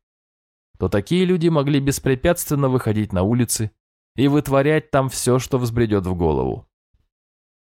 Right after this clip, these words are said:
Долгое время эти несчастные существовали где придётся: в госпиталях,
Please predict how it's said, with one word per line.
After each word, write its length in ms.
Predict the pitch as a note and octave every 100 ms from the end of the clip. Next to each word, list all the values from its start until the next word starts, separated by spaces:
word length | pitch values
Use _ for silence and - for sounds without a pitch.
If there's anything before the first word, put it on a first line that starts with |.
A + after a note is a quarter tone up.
| _
Долгое 380 | G2+ C#3 F#3 E3
время 320 | C#3+ F3 D#3
эти 140 | A#2+ A#2+
несчастные 600 | A#2+ - C3+ - A#2+ G#2
существовали 760 | - - G#2 - G2+ A#2 A2+
где 260 | G2+ F#2 B2+
придётся: 680 | - G2 D2 A#1 - - - _ _ _ _ -
в 140 | F#2+
госпиталях, 880 | C#3+ - - F2 E2+ A2 C#3 -